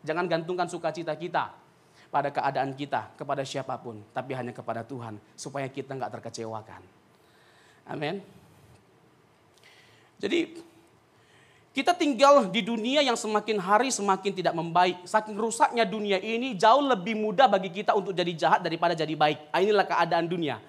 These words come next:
Dan Alkitab sudah jauh-jauh hari menyaksikannya. Keadaan dunia ini semakin memburuk, bukan semakin membaik sebelum Tuhan datang kali kedua.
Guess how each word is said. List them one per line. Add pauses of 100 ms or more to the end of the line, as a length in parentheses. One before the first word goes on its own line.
(360)
Dan
Alkitab
sudah
jauh-jauh
hari
menyaksikannya. (340)
Keadaan
dunia
ini
semakin
memburuk,
bukan
semakin
membaik (240)
sebelum
Tuhan (420)
datang
kali
kedua.